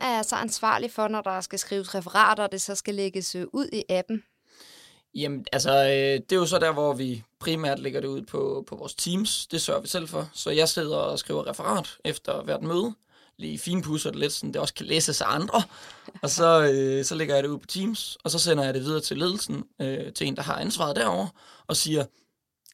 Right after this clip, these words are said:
Speaker 2: "Kan du ikke lige lægge det her op på, på appen og ind på alle de der sider, hvor det nogle gange skal ligge?" Og så, øh, så sørger han simpelthen for, at det, det kører.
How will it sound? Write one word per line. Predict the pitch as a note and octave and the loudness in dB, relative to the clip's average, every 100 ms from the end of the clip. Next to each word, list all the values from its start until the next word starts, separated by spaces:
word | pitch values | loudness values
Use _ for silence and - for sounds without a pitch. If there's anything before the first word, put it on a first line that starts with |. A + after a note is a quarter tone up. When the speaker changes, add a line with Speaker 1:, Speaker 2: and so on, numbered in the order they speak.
| _ - | _ -2
Speaker 2:
"Kan | |
du | F3+ | -2
ikke | E3 | 2
lige | F3 | 2
lægge | D#3 D3+ | 2 2
det | F3 | 4
her | D#3+ | 6
op | D3 - | 4 0
på, | C#3+ C#3 C3 | -2 0 -2
på | - | 0
appen | D3 D3 D3 | 2 2 0
og | C#3 C#3+ C3+ | -4 -6 -2
ind | C#3+ C3+ | -2 0
på | |
alle | D3 C#3 | 0 -2
de | B2+ | -2
der | D3 | 0
sider, | - D3+ C#3+ | 2 2 2
hvor | C#3 | 0
det | D3+ | -2
nogle | C#3 C3 | -2 -2
gange | C3+ C#3+ | -4 -6
skal | - - | -6 -6
ligge?" | - - _ _ _ - | -10 -14 _ _ _ -4
Og | - | 2
så, | D#3+ C#3 | 4 4
øh, | C3 | 2
så | C#3 | 0
sørger | C#3+ C#3+ | 0 0
han | C#3+ C3+ | 0 -4
simpelthen | C#3 C#3+ C#3 | -6 -8 -8
for, | - | -8
at | D3 | -8
det, | C#3+ D3 B2 _ | -6 -8 -12 _
det | D#3+ | -10
kører. | D#3+ | -8